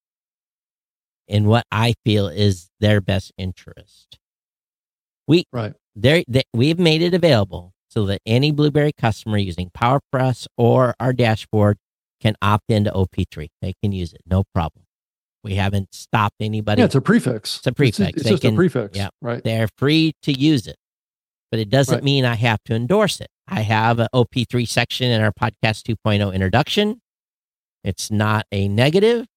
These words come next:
Speaker 1: in there. I explain what it is. And, um, but again, I wanna make sure that, 'cause I've been, so, you know, my perspective is just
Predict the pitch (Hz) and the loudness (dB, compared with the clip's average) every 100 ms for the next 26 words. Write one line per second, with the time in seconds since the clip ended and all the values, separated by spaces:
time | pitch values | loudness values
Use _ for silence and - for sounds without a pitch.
0 | _ - 143 160 190 240 247 208 _ - | _ -4 0 2 0 -2 -8 _ _ -20
1 | 90 - - 120 135 151 160 165 214 247 | -20 -16 -4 0 2 4 4 2 0 -2
2 | - - _ _ _ _ _ _ - 107 | -8 -20 _ _ _ _ _ _ -8 -2
3 | 107 104 104 104 107 104 101 98 98 92 | 0 0 -2 0 2 2 2 -2 -4 -14
4 | _ _ _ _ _ _ _ _ _ _ | _ _ _ _ _ _ _ _ _ _
5 | _ _ _ _ 120 110 101 147 151 117 | _ _ _ _ -2 -2 0 0 2 2
6 | 127 135 _ _ _ _ _ _ _ _ | -2 -8 _ _ _ _ _ _ _ _
7 | 98 110 120 117 110 - - 143 131 113 | -2 0 0 0 -2 -4 -4 0 0 0
8 | 104 - _ _ _ _ _ - 131 120 | -2 -4 _ _ _ _ _ -6 -2 2
9 | 180 208 180 131 - _ - 127 - _ | 2 2 -2 -4 -10 _ -4 -4 -4 _
10 | 127 113 107 107 _ _ _ _ - 147 | -4 -2 -2 -6 _ _ _ _ -4 -2
11 | 190 151 - 135 - 120 107 - 139 | 0 -2 -2 -2 -2 -2 0 0 -2